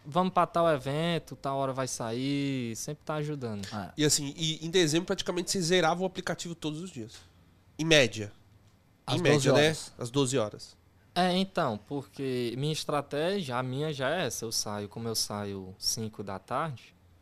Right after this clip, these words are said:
Speaker 1: eu chego sete da manhã.
Speaker 3: É pra zerar o aplicativo.
Speaker 1: Aí, à noite, não,
Speaker 2: Não
Speaker 1: pior
Speaker 2: zera,
Speaker 1: que não
Speaker 2: porque
Speaker 1: zera.
Speaker 2: é
Speaker 3: Não,
Speaker 2: em
Speaker 3: zerava.
Speaker 2: movimento.
Speaker 3: Hã?
Speaker 2: Não zera... porque é, é em movimento, e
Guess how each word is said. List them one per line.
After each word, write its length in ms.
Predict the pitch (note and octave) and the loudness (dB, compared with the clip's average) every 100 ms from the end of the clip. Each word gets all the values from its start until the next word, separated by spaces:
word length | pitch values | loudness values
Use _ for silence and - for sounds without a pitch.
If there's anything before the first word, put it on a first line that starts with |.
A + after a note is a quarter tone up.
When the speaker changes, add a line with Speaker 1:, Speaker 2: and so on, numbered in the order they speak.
| _ _ _ _ _ _ - _ - | _ _ _ _ _ _ -20 _ -8
Speaker 1:
eu 120 | A#2 | -6
chego 280 | - A2+ G#2 | -6 -6 -4
sete 320 | - G#2+ - | -2 -2 -2
da 140 | A2 G#2 | -4 -2
manhã. 420 | G#2 A2 C#3+ C#3 - - _ | -2 -2 -2 -4 -8 -20 _
Speaker 3:
É 80 | - | -14
pra 140 | - A#2 | -6 0
zerar 280 | B2+ A#2 B2 | 2 4 2
o 20 | |
aplicativo. 500 | - - D#4+ - - - | 0 -4 -4 -4 -8 -6
Speaker 1:
Aí, 600 | A#2 A#2 B2 C3 C#3+ D3+ | -2 0 0 -2 0 2
à 220 | C3+ C3 | 2 0
noite, 560 | B2+ B2+ C3+ - G3 - | 0 -2 -4 -6 -10 -6
não, 340 | B3 D#4 C#4+ G#3 - | 0 4 4 0 0
Speaker 2:
Não 180 | F3+ | 2
Speaker 1:
pior 0 | |
Speaker 2:
zera, 360 | E3 D#3+ - - | 6 8 8 8
Speaker 1:
que 80 | - | 4
não 120 | - | 0
Speaker 2:
porque 120 | - | 6
Speaker 1:
zera. 160 | - - | 8 10
Speaker 2:
é 40 | |
Speaker 3:
Não, 40 | G#3 | 12
Speaker 2:
em 40 | |
Speaker 3:
zerava. 280 | A#3 - G#3 G#3 | 12 12 12 10
Speaker 2:
movimento. 260 | G3+ D3+ - - - | 8 2 -2 -20 -6
Speaker 3:
Hã? 240 | D#3+ B3 B3 | -2 0 4
Speaker 2:
Não 180 | C4 | 6
zera... 320 | A3+ A3+ D4+ F#4 | 10 12 12 8
porque 220 | - A3+ | 6 4
é, 80 | A3 | 6
é 80 | G#3 | 4
em 100 | G3+ | 6
movimento, 500 | A3 A#3 A#3 B3 | 8 8 6 2
e 60 | A#3+ | 4